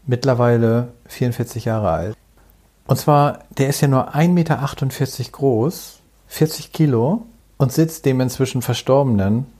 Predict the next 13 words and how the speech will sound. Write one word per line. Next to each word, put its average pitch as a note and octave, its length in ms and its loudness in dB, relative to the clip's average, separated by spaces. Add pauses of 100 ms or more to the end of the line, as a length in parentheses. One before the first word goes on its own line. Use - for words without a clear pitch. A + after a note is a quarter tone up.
muss G#2 200 -2
man G2 100 0
ja G2 100 0
sagen, F#2+ 440 -2 (680)
Journalisten A#2+ 720 0 (200)
Roger A#2+ 380 2
Williamson A#2 460 2
gegenüber. F2+ 560 -4 (400)
Er A2+ 80 -2
streckt D3 320 -2
ihm C3 140 -2
seine A#2+ 400 2 (200)
wirkende A#2+ 720 0